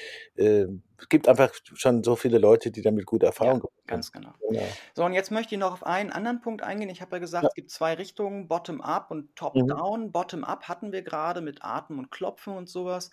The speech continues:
Speaker 1: Mhm.
Speaker 2: Ähm, Top-down, da geht's jetzt um die Veränderung der Emotionen oder der, besser gesagt, der Gedanken an der Stelle erst einmal.
Speaker 1: Mhm.
Speaker 2: Und, ähm,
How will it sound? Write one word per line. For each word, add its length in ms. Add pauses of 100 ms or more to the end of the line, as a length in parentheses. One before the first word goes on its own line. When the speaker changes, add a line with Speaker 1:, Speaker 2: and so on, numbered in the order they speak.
(140)
Speaker 1:
Mhm. 220 (260)
Speaker 2:
Ähm, 460
Top-down, 880 (240)
da 100
geht's 220
jetzt 200
um 160
die 120
Veränderung 600
der 140
Emotionen 1080
oder 200
der, 280
besser 360
gesagt, 360
der 100
Gedanken 600
an 140
der 80
Stelle 340
erst 240
einmal. 500 (400)
Speaker 1:
Mhm. 260
Speaker 2:
Und, 260
ähm, 520